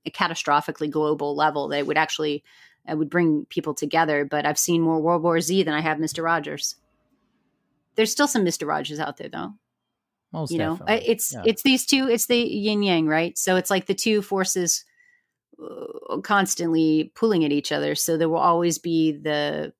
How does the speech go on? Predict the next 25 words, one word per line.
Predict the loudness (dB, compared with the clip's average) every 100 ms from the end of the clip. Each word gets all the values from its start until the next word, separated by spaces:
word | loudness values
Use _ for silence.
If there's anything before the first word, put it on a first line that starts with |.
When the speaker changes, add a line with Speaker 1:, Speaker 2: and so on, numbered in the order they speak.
| _ -18
Speaker 1:
the | -18 -18 -16 -10 -4 -4 0
rhetoric, | 2 2 2 0 -2
the | -2
violence, | 2 2 2 0 -2 -4
the | -4 -2 -4
anti-science, | -2 -2 -2 -2 0 -2 -2 -4 -8
the, | -8 -8 -10 _ _ _ _ _ _ _
all | 2 2
of | 2
those | 0 0 0
things. | -2 0 0 -2
And | 0
then | 2 4
on |
the | 4
other | 2 0
side, | 0 0 0
people | -2 0 0
who | 2
have | 2 0
empathy, | -2 -4 -2 0 0
people | -2 -2 -2
who | 0 0 0 -2 _ _ _ _ _ _
choose | 0 2 2 0
to | -2 0 2 0 0 -2